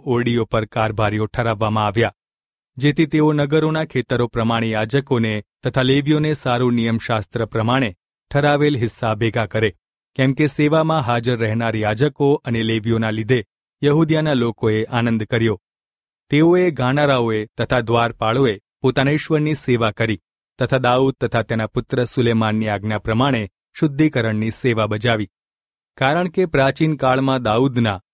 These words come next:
અને આસાફના સમયમાં આસાફ ગાયકોનો મુખ્ય આગેવાન હતો.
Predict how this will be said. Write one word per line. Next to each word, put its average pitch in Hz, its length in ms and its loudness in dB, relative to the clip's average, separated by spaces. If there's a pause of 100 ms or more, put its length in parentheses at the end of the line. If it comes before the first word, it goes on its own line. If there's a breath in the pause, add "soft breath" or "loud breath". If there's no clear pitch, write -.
અને 127 180 0
આસાફના 147 640 0
સમયમાં 120 640 0 (220)
આસાફ 135 500 0
ગાયકોનો 120 600 0
મુખ્ય 117 420 -2
આગેવાન 107 500 -2
હતો. 110 260 -2